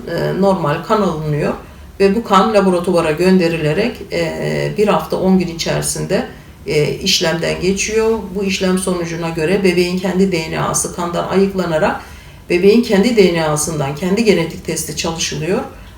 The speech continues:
ve sonuçta da yaklaşık yetmiş hastalıkla ilgili bir liste gönderilerek hangi hastalıkların tarandığı ve risklerinin ne olduğuyla ilgili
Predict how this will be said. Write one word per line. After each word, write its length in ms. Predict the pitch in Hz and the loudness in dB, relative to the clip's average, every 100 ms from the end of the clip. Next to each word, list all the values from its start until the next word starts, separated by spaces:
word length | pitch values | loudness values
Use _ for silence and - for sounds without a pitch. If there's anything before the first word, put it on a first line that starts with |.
| - | -4
ve 240 | 196 190 | 0 2
sonuçta 600 | - 226 202 190 - 170 | 0 0 2 0 -2 0
da 240 | 190 233 220 | 0 0 -2
yaklaşık 480 | 185 185 185 185 185 | -2 -2 0 0 2
yetmiş 320 | 190 190 208 | 0 0 -2
hastalıkla 540 | 196 185 175 185 185 170 | -2 -2 -2 -4 -2 -2
ilgili 440 | 185 175 180 196 | -2 -2 -2 0
bir 220 | 190 175 | 0 0
liste 360 | 185 - 151 135 - - - - | 2 2 2 0 -2 -16 -20 -6
gönderilerek 800 | 170 175 175 175 175 156 240 - | -2 0 0 2 2 4 0 0
hangi 200 | 202 196 | 0 0
hastalıkların 720 | 170 170 - 170 175 170 170 170 | 0 -2 -4 -4 -2 0 0 0
tarandığı 680 | 165 160 165 165 165 190 | 2 2 0 0 -2 -2
ve 140 | 160 151 | -2 0
risklerinin 560 | 185 - 175 170 165 | 0 0 0 0 0
ne 60 | 180 | 2
olduğuyla 460 | 175 165 165 160 165 | 2 0 -4 -4 -4
ilgili 540 | 185 165 165 202 | -2 -2 0 0